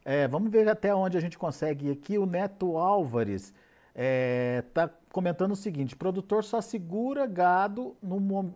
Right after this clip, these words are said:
no momento da alta. Ah, e os frigoríficos sabem disso.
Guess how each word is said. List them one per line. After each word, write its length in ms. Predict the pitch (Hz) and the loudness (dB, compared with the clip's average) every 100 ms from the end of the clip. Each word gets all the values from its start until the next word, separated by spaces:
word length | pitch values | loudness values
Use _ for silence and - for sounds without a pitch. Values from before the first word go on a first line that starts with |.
| - | -8
no 160 | 151 175 | -6 -4
momento 300 | 180 190 190 | -4 -6 -4
da 120 | 208 208 | 0 4
alta. 600 | 160 151 127 - 101 - - _ _ - | 4 4 2 -2 -8 -8 -18 _ _ -6
Ah, 300 | 123 127 127 | -2 0 0
e 100 | 160 | 0
os 100 | - | 2
frigoríficos 640 | 196 196 175 208 - 226 | 2 4 4 2 -2 -4
sabem 380 | - 220 233 262 | 0 0 0 -2
disso. 440 | 175 175 139 - | 0 0 0 -4